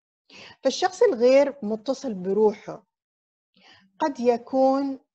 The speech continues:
بدأ هذا الشيء أو عزز هذا الشعور، آم، سبب مثل، آم، مأساة، آه، أو، آه، آه،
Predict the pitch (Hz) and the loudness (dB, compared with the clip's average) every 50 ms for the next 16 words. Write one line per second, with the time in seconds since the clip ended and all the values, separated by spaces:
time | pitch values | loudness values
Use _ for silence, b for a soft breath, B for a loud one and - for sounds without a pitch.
0 | _ _ _ - 196 180 240 254 247 277 269 254 - 208 190 220 220 220 226 226 | _ _ _ -12 -4 0 0 0 2 0 -2 -2 -4 -10 -12 -10 -8 -6 -6 -6
1 | 214 202 196 190 - - - - - - 220 214 214 220 240 269 285 - _ _ | -6 -8 -8 -10 -10 -14 -16 -8 -6 -4 -4 -2 -4 -4 -6 -8 -12 -18 _ _
2 | b b b b b b _ _ _ - 247 254 247 240 220 190 170 160 165 - | b b b b b b _ _ _ 0 2 4 6 4 4 2 0 -4 -10 -14
3 | - - _ _ - 190 175 - 208 240 277 262 214 196 214 208 190 170 - 208 | -20 -20 _ _ -12 -12 -8 -4 -4 -4 -4 -4 -2 0 0 0 0 -2 -6 -12
4 | 196 220 220 226 226 220 208 185 190 180 175 180 - - 190 - - - 190 170 | -10 -8 -4 -4 -2 -4 -2 -2 -4 -4 -4 -6 -10 -12 -14 -12 -10 -10 -6 -4
5 | 190 208 220 233 240 262 269 - _ _ _ _ _ _ _ _ _ _ _ _ | -2 0 0 2 0 0 -2 -6 _ _ _ _ _ _ _ _ _ _ _ _
6 | _ _ _ - 202 196 196 190 190 190 190 185 190 185 185 185 180 185 196 _ | _ _ _ -2 0 2 2 2 2 2 0 -2 -4 -6 -8 -10 -14 -16 -18 _
7 | _ _ _ _ _ _ _ _ _ _ _ - - - 226 208 208 226 214 220 | _ _ _ _ _ _ _ _ _ _ _ -10 -4 -2 -2 0 0 0 -2 -2
8 | - _ _ - 202 214 233 226 226 - 254 220 214 214 208 208 214 - _ - | -8 _ _ -8 -4 -4 -4 -4 -4 -6 -6 -4 -4 -6 -8 -10 -14 -16 _ -14
9 | 185 180 175 170 175 175 175 175 170 170 175 - _ _ _ - 196 190 - - | -12 -10 -10 -8 -8 -8 -8 -10 -12 -14 -18 -20 _ _ _ -8 -8 -8 -8 -8
10 | - - 208 190 170 170 - _ _ _ _ _ _ _ _ _ _ _ _ _ | -6 -4 -2 -2 -2 -4 -8 _ _ _ _ _ _ _ _ _ _ _ _ _
11 | _ _ _ _ _ _ - _ _ _ _ _ _ _ _ _ - 160 165 160 | _ _ _ _ _ _ -20 _ _ _ _ _ _ _ _ _ -10 -8 -6 -6
12 | 165 165 165 160 165 165 165 165 - - - 190 202 202 208 208 208 208 208 202 | -6 -6 -6 -6 -4 -4 -4 -6 -6 -2 0 2 4 4 4 4 2 0 0 -2
13 | 196 - - 180 180 175 175 170 170 170 170 170 170 175 - - - - 180 175 | -4 -4 -4 -4 -4 -2 -2 -2 -2 -2 -2 -4 -6 -6 -10 -12 -8 -4 -4 -4
14 | 175 - - - - - - - - - - 233 | -4 -4 -6 -8 -8 -8 -10 -10 -14 -16 -18 -20